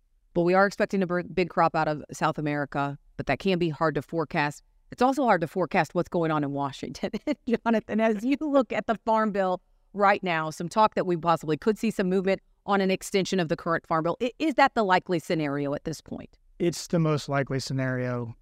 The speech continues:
Speaker 2: out there, given we have a very short legislative calendar left in the year. And so we are, you know, we're kinda up against the December thirty-first deadline when the dairy policy could revert back to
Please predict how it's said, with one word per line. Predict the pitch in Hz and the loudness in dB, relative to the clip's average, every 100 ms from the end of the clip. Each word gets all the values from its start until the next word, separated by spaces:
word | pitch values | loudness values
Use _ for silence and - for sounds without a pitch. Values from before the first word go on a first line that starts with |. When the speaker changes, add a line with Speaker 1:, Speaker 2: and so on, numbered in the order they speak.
| _ | _
Speaker 2:
out | 139 139 147 | -2 0 2
there, | 160 151 | 2 2
given | 143 135 131 135 | 0 0 -2 -2
we | 180 160 | 0 2
have | 151 | 2
a | 139 | 2
very | 156 160 | 2 2
short | - 160 147 160 | 0 0 0 0
legislative | 147 135 - 143 131 | -2 -2 -2 -2 -2
calendar | 147 139 156 175 175 | -2 -2 0 0 0
left | 180 175 190 | 0 0 -2
in | |
the | 180 | 0
year. | 185 190 208 190 | 0 -2 -4 -6
And | 143 131 | -6 -4
so | - 139 135 131 127 - | -2 -2 -2 -2 -4 -6
we | 160 151 151 | -2 2 2
are, | 147 143 135 135 | 2 0 -2 -4
you | 175 | -4
know, | 156 | -2
we're | 151 | 2
kinda | 180 165 | 2 4
up | 156 | 0
against | 151 151 - | 0 -2 -2
the | 147 | -4
December | 127 - 151 135 | -4 0 0 0
thirty-first | 143 135 143 131 | 0 0 -2 -2
deadline | 147 135 127 123 127 | -2 -2 -2 -2 -2
when | 127 | -2
the | |
dairy | 123 139 135 123 | 0 0 0 -2
policy | 131 127 127 131 | -4 -4 -4 -4
could | - 143 | -2 -2
revert | 131 120 135 131 | -2 -4 -6 -4
back | 135 127 - | -4 -4 -4
to | 147 131 | -4 -4